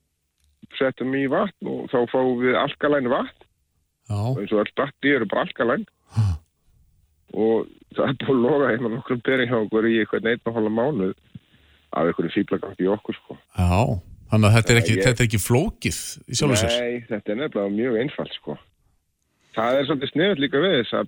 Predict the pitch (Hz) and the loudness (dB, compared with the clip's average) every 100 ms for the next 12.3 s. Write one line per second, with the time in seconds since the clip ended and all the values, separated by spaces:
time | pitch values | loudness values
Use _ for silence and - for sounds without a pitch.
0 | - 226 - 101 - 98 113 104 _ _ | -2 -4 -4 -6 -4 -2 -2 -4 _ _
1 | _ _ _ _ - - - 104 - 117 | _ _ _ _ -20 -20 -10 -8 -4 -2
2 | 208 147 - 139 127 120 117 - 165 226 | 0 0 0 -2 -2 -4 -6 -2 -2 -2
3 | 143 - _ 123 139 160 294 - 101 - | -4 -8 _ -2 0 2 2 2 0 0
4 | - 104 - 117 - - 285 - 90 87 | 0 -2 0 -2 -2 2 2 2 0 -2
5 | 92 92 117 143 131 123 139 - 127 135 | 0 0 -2 0 -2 0 -2 -2 0 0
6 | 131 - 220 202 151 139 170 175 160 - | 0 -2 0 0 -2 -2 -2 -2 -4 -6
7 | _ - 104 82 80 - - - - - | _ 2 4 4 0 -8 -20 -18 -16 -16
8 | - _ - 110 131 135 117 110 - 120 | -20 _ 4 6 6 4 0 -2 -2 -4
9 | 143 156 143 117 120 151 160 - 147 180 | -2 -2 0 0 0 0 -2 -2 -2 -2
10 | - 123 117 120 123 113 120 117 113 113 | 0 0 2 2 0 0 0 0 0 0
11 | 127 - 120 - 139 - - 147 139 - | 0 -2 -6 -2 -2 -2 -4 -2 0 -2
12 | - - | -4 -12